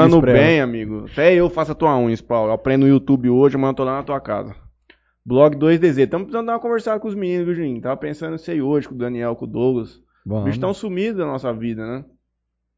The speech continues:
Speaker 2: Mas nós vamos conversar com eles. Marília Pupim Arquitetura, a melhor arquiteta de Jales e região, sem dúvida nenhuma.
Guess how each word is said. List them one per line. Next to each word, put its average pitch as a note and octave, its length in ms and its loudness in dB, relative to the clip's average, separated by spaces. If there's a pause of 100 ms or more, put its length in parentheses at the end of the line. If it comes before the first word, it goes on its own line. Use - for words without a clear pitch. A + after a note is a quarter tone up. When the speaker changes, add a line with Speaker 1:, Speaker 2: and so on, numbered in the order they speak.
(340)
Speaker 2:
Mas - 100 -20
nós G#2+ 100 -12
vamos A2+ 140 -6
conversar A2 300 -8
com - 120 -20
eles. - 380 -20 (400)
Marília A2+ 260 -6
Pupim A2+ 280 -14
Arquitetura, C3+ 800 -8
a A#2+ 80 -10
melhor A2+ 280 -6
arquiteta - 380 -10
de A2 120 -14
Jales A2+ 440 -10
e C3 140 -6
região, A2+ 420 -8
sem A2+ 240 -14
dúvida A2+ 260 -6
nenhuma. B2 520 -10